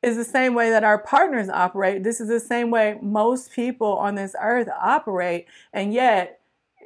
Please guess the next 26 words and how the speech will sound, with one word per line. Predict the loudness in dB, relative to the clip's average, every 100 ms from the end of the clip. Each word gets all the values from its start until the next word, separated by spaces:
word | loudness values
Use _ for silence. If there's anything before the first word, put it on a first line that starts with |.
| -8
not | 2 2
only | 4 2 2
do | 0
we | 0
fall | 4 4 6
victim | 2 -2 -8
to | -2
ourselves, | -2 -2 -2 0 0
but | -2 -4
we | -4
fall | 0 0
victim | 0 0 -2 -2 -10
to | -8
the | -8
triggers | -8 -6 -2 0 -2 0
that | 2 2
are, | 2 2 2 -4 -16 -20 _
um, | -4 -4 -2 -6 -10 -16 _ _ _ -20 -14
presented | -4 -2 -2 -2 -2
from | -2 -4
the | 0 2
other | 2
people | 0 -4 -4 -4
in |
our | -2
life. | 2 2 2